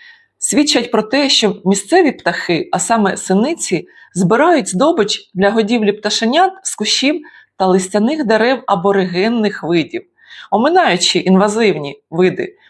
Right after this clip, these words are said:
що активно висаджуються останнім часом. Синиці, дятли та деякі інші птахи живуть у дуплах, але коли ми спилюємо старі дерева, вони просто втрачають свій дім. Масове косіння трави.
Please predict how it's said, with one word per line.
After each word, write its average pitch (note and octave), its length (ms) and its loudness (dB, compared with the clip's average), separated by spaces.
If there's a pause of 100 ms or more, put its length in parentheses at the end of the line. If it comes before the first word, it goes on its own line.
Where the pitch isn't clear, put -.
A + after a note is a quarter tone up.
(140)
що - 220 0
активно B3 460 0
висаджуються F3+ 720 -2
останнім D#3+ 720 -6
часом. - 360 -4 (500)
Синиці, G#3 920 0
дятли F#3+ 500 0
та F3+ 140 -2
деякі B3+ 420 -2
інші C#4+ 260 -6
птахи G#3 420 -2
живуть B3 440 -4
у C4+ 80 -2
дуплах, A#3+ 560 -4 (300)
але C4 220 0
коли D#4+ 280 2
ми D#4 280 -2
спилюємо C#4 580 0
старі C#4 300 0
дерева, C#4+ 500 2 (180)
вони G#3+ 200 0
просто D4 440 0
втрачають G#3 600 -2
свій E3+ 240 -2
дім. C3 320 -10 (640)
Масове G3 580 2
косіння F3 500 0
трави. E3 420 -2